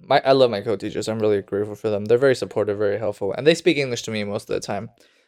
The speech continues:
I also really like my students. My students, I think, um, overall, I've been very happy. Overall, they're very happy, very happy and excited to see me. Every time they see me, they're always like,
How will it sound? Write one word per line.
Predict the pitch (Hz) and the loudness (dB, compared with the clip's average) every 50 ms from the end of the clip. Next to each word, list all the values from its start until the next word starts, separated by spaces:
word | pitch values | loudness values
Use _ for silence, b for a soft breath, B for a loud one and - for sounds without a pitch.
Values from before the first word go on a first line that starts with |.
| _ _ | _ _
I | - 165 | 2 2
also | 214 214 208 196 | 2 4 4 6
really | 185 180 175 | 6 8 8
like | 170 160 151 | 8 6 4
my | 143 143 127 | 2 0 -2
students. | - - - - - 127 120 104 98 85 - - | -2 -4 -6 0 2 2 4 4 2 -2 -4 -8
My | - 113 110 | -4 -4 -4
students, | 120 - - 131 131 135 131 - | -4 -2 -4 -2 -2 -2 0 2
I | 117 110 | 2 2
think, | 117 - - 120 117 117 - | 2 2 0 -2 -2 0 2
um, | 110 110 107 104 101 98 107 98 - _ _ _ _ _ _ _ _ _ _ _ _ _ _ _ _ _ - | 4 4 4 4 4 2 0 -4 -12 _ _ _ _ _ _ _ _ _ _ _ _ _ _ _ _ _ -2
overall, | - 127 123 127 127 127 127 131 | 0 2 6 6 6 6 6 4
I've | 131 127 | 2 2
been | 123 123 120 | 2 0 2
very | 110 110 110 110 104 | 4 2 4 4 2
happy. | 110 113 113 110 - - - 104 123 b b b b b b | 2 0 0 0 -2 -4 -6 -6 -6 b b b b b b
Overall, | - 220 233 254 247 247 | 4 6 6 6 6 6
they're | 226 214 | 6 6
very | 170 175 185 180 160 | 8 8 8 8 6
happy, | 156 160 147 139 147 139 - - | 6 4 4 4 4 0 0 0
very | 135 135 139 143 139 | 2 4 6 6 6
happy | 147 143 139 147 | 4 4 2 2
and | 135 | 0
excited | 123 113 - 131 120 113 107 | 0 0 2 4 4 4 4
to | 107 | 0
see | 107 - 113 113 | -2 -2 -4 -4
me. | 107 98 | -4 -2
Every | 98 117 135 | -2 -2 -2
time | 135 139 127 | -2 -2 -2
they | 117 | -4
see | 113 - 123 | -4 -4 -4
me, | 117 113 | -4 0
they're | 113 113 | 2 2
always | 113 110 107 127 | 2 2 2 2
like, | 120 117 | 0 0